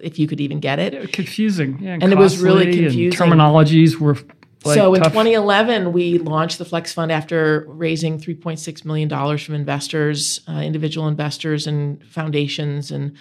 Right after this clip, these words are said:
Speaker 1: um, as well as, uh, a couple of, of nonprofit organizations that had,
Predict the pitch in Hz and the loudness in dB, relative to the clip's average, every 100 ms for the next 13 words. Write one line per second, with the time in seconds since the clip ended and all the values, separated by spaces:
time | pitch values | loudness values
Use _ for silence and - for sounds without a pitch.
0 | - - _ _ - 156 143 135 131 139 | -20 -20 _ _ -8 -4 -2 -2 -6 -8
1 | 156 - - 151 139 143 147 143 139 139 | -12 -14 -6 -4 -4 -4 -4 -2 -2 -2
2 | 147 135 131 135 160 151 143 131 - _ | -4 -6 -6 -6 -6 -2 -2 -2 -6 _
3 | 156 160 156 180 165 151 151 143 139 139 | -4 -2 0 0 -2 -2 -2 -2 -4 -4
4 | 143 151 156 151 143 139 | -8 -10 -8 -4 -4 -4